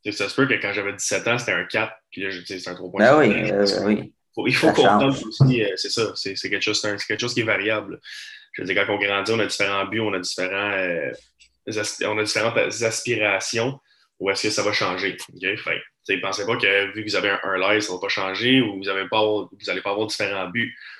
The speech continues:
Speaker 1: Puis juste par clarification, quand je parlais au début, quand que je me donnais un trois point soixante-quinze, c'est parce que je suis pas encore rendu où est-ce que je veux être. Je parle pas dans ma vie de business, dans mes vie de relation, je parle avec moi-même.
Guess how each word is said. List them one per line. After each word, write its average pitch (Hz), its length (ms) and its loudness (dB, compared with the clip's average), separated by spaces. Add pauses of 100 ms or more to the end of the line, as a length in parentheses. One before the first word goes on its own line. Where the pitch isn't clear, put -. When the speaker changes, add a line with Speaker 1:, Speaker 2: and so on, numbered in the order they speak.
(160)
Speaker 1:
Puis 98 100 -4
juste 123 180 0
par 104 160 -2
clarification, - 760 0
quand 98 120 -2
je - 80 -4
parlais 98 160 0
au 117 80 2
début, 107 500 0 (360)
quand 92 220 -2
que 90 500 2
je 92 100 -6
me 95 60 -4
donnais 101 180 0
un - 20 0
trois 101 160 -6
point 104 100 -2
soixante-quinze, 110 320 -2
c'est - 60 -4
parce 95 120 -4
que 98 100 -4
je - 40 0
suis - 100 -4
pas - 60 -4
encore 110 160 -4
rendu 104 220 -2
où 107 100 0
est-ce - 100 -2
que 113 80 -4
je 101 140 -2
veux 90 80 0
être. 120 260 2 (340)
Je - 100 -14
parle 95 160 0
pas 113 80 2
dans 110 120 2
ma 98 120 2
vie 107 300 -4
de 95 80 -2
business, 110 520 0
dans 92 60 -6
mes 90 80 -4
vie 95 60 -10
de 98 40 -8
relation, 95 400 -2
je 113 80 -8
parle 101 140 0
avec 98 160 -2
moi-même. 90 300 -4